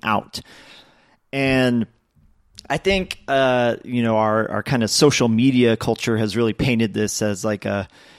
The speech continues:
kind of a cutesy hashtag fomo, like, my friends are doing things that I'm not doing, and I have this anxiety about missing out. And in holding space for these clients coming in,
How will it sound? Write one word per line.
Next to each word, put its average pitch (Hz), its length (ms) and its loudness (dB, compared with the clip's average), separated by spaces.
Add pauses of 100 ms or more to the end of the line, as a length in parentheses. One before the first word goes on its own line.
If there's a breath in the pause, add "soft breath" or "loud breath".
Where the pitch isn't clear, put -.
(100)
kind 135 160 0
of 110 80 2
a 110 80 0
cutesy 123 1000 2 (180)
hashtag 131 520 2
fomo, 127 640 4
like, 113 200 2
my 113 120 2
friends 131 360 0
are 120 40 0
doing 117 340 2
things 117 600 2
that 107 340 0
I'm 123 160 2
not 123 200 2
doing, 117 520 0
and 104 120 -2
I 101 80 0
have 107 220 0
this - 480 -2
anxiety 113 600 0
about 107 380 -2
missing 120 360 0
out. 113 360 0 (680 loud breath)
And 120 560 2 (380 soft breath)
in 135 120 0
holding 175 340 4
space 175 560 4
for 143 120 0
these 127 220 2
clients 143 500 2
coming 123 300 2
in, 113 460 4